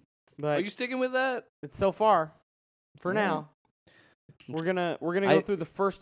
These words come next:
Speaker 1: off, full off season.
Speaker 2: I'm calling out, uh, my cousin Tommy, who I know listens to this show. I'm calling him out because when the Dragons beat the Vipers, he insisted he was a Dragons fan, and I think that was just to spite me.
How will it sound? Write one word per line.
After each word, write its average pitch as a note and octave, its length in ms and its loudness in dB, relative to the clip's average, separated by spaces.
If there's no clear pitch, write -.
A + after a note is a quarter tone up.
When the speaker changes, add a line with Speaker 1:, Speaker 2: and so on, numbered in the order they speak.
Speaker 1:
off, F3+ 380 -2
full G3+ 220 2
off E3+ 280 0
season. C3 320 -10
Speaker 2:
I'm A#2+ 60 -12
calling F3 360 2
out, D3+ 300 2
uh, C3 200 2
my A#2+ 100 -4
cousin B2+ 320 -4
Tommy, C3 460 0
who B2+ 120 -4
I A2+ 100 2
know C3 180 6
listens A#2 300 0
to A2 60 -10
this G#2+ 140 -6
show. A2 320 -2
I'm A2+ 80 -6
calling A#2+ 340 -2
him A#2+ 140 -4
out A2+ 300 -4
because A2+ 560 -8
when D3 180 2
the D3 80 6
Dragons D3 420 6
beat D3 160 2
the C3+ 60 -4
Vipers, C#3 500 6
he C3+ 100 -6
insisted C3 420 -8
he B2+ 80 -4
was A#2+ 100 -4
a G#2+ 60 -10
Dragons A#2 460 0
fan, G#2+ 180 -8
and G#2+ 80 -8
I A2 80 -8
think A2+ 200 -12
that A2 120 -6
was G#2+ 120 -10
just A2 160 -14
to G#2 60 -12
spite - 360 -4
me. G2+ 220 -14